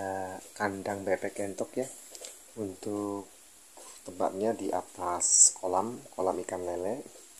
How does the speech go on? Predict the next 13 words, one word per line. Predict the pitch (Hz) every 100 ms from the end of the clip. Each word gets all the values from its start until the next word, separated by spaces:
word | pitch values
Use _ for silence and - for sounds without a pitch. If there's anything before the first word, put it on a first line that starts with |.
| - - - -
Dan | 117 101
di |
sebelah | - 98 98
sini | - 92 113
ada | 101 95
parit | - 90 98 - -
kecil. | - - - 123 143 - - - - - - - - - - - - - - - - -
Ini | 110 110 127 143 147 139
untuk | 120 131 123
sistem | 117 - - - 110
kandangnya | 113 107 98 95 110 131 135 135 117 - - - - - - - - - - -
panggung | 104 95 110 107
ya, | 110